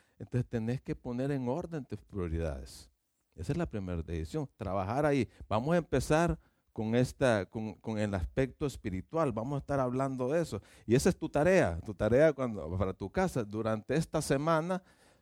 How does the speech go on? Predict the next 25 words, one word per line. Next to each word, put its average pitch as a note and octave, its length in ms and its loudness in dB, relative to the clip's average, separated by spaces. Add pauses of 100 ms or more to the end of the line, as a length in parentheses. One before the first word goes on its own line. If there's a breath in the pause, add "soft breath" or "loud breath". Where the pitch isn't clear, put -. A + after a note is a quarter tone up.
(240 soft breath)
define, G#2+ 680 2 (140)
empezando D3 600 2
con D3+ 240 -4
Dios, F#3+ 440 0 (200)
define D3+ 680 2
el A#2 160 -2
resto C#3 440 -2
de F#2 120 -4
tus - 160 -12
prioridades F2 680 -6
y, G2 140 -8 (140)
y G#2+ 140 -6
empieza A#2+ 360 -6
a C#3+ 40 -6
escribir D3 480 -4
qué E3 100 -6
es D#3+ 60 -2
lo D3 120 -6
que G#2+ 140 -12
quieres. D#2+ 580 -8 (580)
Entonces B2+ 400 -2
nos A#2 140 -2
vamos E3+ 260 2
a D#3+ 60 -2
concentrar D3 760 0